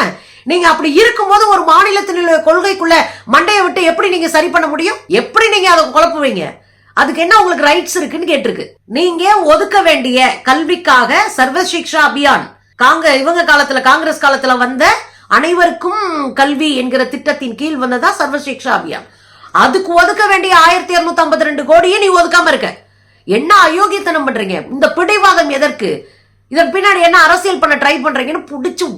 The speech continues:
வாங்கு, வாங்குன்னு வாங்கியிருக்காங்க. அதுல அவங்க தமிழ்நாட்டை பற்றி சொன்ன விஷயங்கள் இருக்குல்ல, அதுதான் எனக்கு அதிர்ச்சியா இருந்துச்சு. நமக்கு தெரிஞ்சா அது நம்ம ஊர் வேலைங்க,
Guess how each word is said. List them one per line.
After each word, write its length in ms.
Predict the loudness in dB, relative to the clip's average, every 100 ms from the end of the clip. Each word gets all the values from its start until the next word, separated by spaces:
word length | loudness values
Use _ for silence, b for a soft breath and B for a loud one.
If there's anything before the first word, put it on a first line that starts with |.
| -2
வாங்கு, 340 | 2 2 2
வாங்குன்னு 260 | 0 0 -4
வாங்கியிருக்காங்க. 500 | -8 -8 -10 -14 -16 -8
அதுல 340 | 0 0 4 2
அவங்க 200 | 2 0 2 0 0
தமிழ்நாட்டை 640 | 2 4 4 4 2 0 0
பற்றி 300 | 0 0 -4
சொன்ன 400 | 0 2 2 0
விஷயங்கள் 440 | -2 -4 -4 -4 -4
இருக்குல்ல, 260 | 0 0 0 b b b 2
அதுதான் 480 | 2 4 2 2 2
எனக்கு 320 | 2 2 2
அதிர்ச்சியா 380 | 2 0 2 2
இருந்துச்சு. 360 | 2 -2 -8 -10 -6 0
நமக்கு 400 | 2 4 2 0
தெரிஞ்சா 400 | 0 0 2 2 4
அது 140 | 2
நம்ம 280 | 0 0 0
ஊர் 220 | 0 2
வேலைங்க, 400 | 2 2 2 0